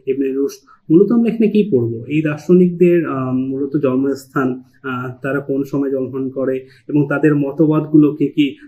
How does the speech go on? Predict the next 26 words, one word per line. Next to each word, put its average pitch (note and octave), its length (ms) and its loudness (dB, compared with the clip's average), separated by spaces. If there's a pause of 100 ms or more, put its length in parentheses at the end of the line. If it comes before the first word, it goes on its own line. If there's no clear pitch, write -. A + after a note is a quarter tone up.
তাদের C#3+ 260 0
বিখ্যাত D3+ 400 -2
বইগুলো C#3+ 600 0
কি C#3 140 -10
কি, C3 240 -8 (260)
তাদের D3 240 0
মতবাদগুলোর D3 720 2
মূল C#3+ 220 2
বক্তব্যগুলো D#3 800 2
কি D3+ 140 -4
কি, C3 300 -8 (280)
সেই D#3+ 220 4
জিনিসগুলো। C3 500 2
এবং E3 320 4
হচ্ছে F3+ 280 -2
এটাও F3+ 320 2
দেখবো C3+ 380 2
যে B2+ 120 -8
তারা C#3 280 -8
যে D#3 260 0
ওয়েস্টার্ন D3+ 520 2
যে E3 60 0
ফিলসফার D3+ 640 0
যারা C3 160 -4
ছিল, C3+ 240 -10
প্রাচীন D3 360 0